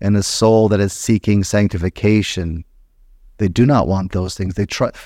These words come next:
they do the necessary social interactions that are good and normal, but they try to avoid anything unnecessary. They try to find some silence. They find greater pleasure in prayer.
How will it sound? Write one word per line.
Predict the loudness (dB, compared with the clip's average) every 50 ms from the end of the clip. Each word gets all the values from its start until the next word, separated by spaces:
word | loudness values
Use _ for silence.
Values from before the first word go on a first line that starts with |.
| -6 0
they | 2 2 2
do | 2 2 2 4 4
the | 4 2 2
necessary | 2 2 0 0 -2 -4 -6 -4 -2 0 2 2 2 2 0
social | -2 -2 0 0 0 0 0 0 -2 -2
interactions | -2 0 0 0 2 2 0 0 -4 -6 -6 -4
that | -2 0 0
are | -2
good | -2 0 0 2 2 2 2 2
and | 0 0 0 2
normal, | 2 2 2 4 4 2 2 2 0 -4 _ _ _ _ _ _ _ _
but | -8 -4 -2
they | -2 -2 -2
try | -4 -2 0 2 4 4 2
to | 2 2 2 2
avoid | 2 2 2 2 2 2 2
anything | 2 2 2 0 0 0 0 0 0 0 0
unnecessary. | 0 0 2 2 0 0 -2 -4 -6 -8 -8 -6 -4 -4 -4 -4 -4 -6 -8 -14 _ _ -6
They | -4 -2
try | 2 2 2
to | 2 2
find | 2 2 2 4 4 2 2 0
some | 0 -2 -2
silence. | -2 -2 0 2 2 4 4 4 2 0 -2 -2 -6 -10 -12 -10 -10 -12 -12 -16 _ -20 _ _ _ _ _ -20 -20 _ _ _ -20 _ _ _ _ _ _ -2
They | -2 -2
find | 2 2 4 4 4 4
greater | 4 4 4 4 2
pleasure | 0 0 0 2 2 2 2 2 2 2 2 0 -2 _ _ _ _ _ -4
in | 0 2 2 2 0
prayer. | -2 0 0 2 2 2 0 -2 -4 -6 -8 -14